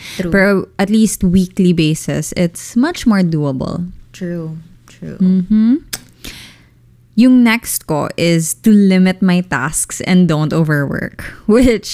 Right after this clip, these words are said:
Speaker 2: is
Speaker 1: Weh.
Speaker 2: something <laughs> that I had to learn the hard way, madam. Natutunan ko to dahil sa sarili ko ring kasalanan. Kasi,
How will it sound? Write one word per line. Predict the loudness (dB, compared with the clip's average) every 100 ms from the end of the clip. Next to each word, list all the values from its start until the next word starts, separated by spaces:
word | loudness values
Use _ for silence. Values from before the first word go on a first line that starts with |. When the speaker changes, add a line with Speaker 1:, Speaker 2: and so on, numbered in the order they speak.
| -4
Speaker 2:
is | 0
Speaker 1:
Weh. | 2 4 4 4 2
Speaker 2:
something | 2 2 2 2 0 0 -6
<laughs> | -10 -14 -16 -18 -20 -20 _ -14 -14 -10 -8 -6 -8 -2
that | 0 2
I |
had | 2 0 -2
to |
learn | 0 2 2
the | 2
hard | 2 2 2
way, | 2 0
madam. | -2 -2 0 0
Natutunan | 0 0 2 4 2 2
ko | 0
to | 0
dahil | 2 2 0
sa | 0
sarili | -2 2 2 2
ko | 0
ring | 0 0
kasalanan. | 0 0 0 -2 -2 -2 -4
Kasi, | -2 0 2 0